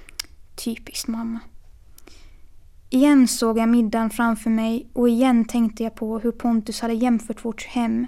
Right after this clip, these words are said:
med en amerikansk film. Jag förstod att det är för att min pappa förtjänar så bra som vi har råd med nästan allting. Och min mamma kan det där om inredning. När hon var hemmafru tänkte hon mest på vilka mattor och kuddar som passade ihop med sofforna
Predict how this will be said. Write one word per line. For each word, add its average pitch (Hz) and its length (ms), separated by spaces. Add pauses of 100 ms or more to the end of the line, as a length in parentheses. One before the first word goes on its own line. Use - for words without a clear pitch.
med 226 180
en 240 80
amerikansk 226 680
film. 254 420 (640)
Jag 233 160
förstod 247 540
att 233 100
det 247 80
är 233 60
för 240 140
att 226 140
min 233 180
pappa 240 400
förtjänar 269 480
så 220 160
bra 220 280
som 233 220
vi 226 80
har 233 180
råd 240 340
med 226 100
nästan 226 320
allting. 240 680 (440)
Och 240 100
min 240 180
mamma 226 340
kan 262 300
det 214 100
där 214 160
om 226 140
inredning. 233 640 (880)
När 233 140
hon 226 120
var 233 80
hemmafru 247 600
tänkte 247 360
hon 233 160
mest 247 320
på 240 120
vilka 226 260
mattor 233 480
och 220 100
kuddar 220 420
som 226 220
passade 226 320
ihop 233 300
med 220 120
sofforna 220 540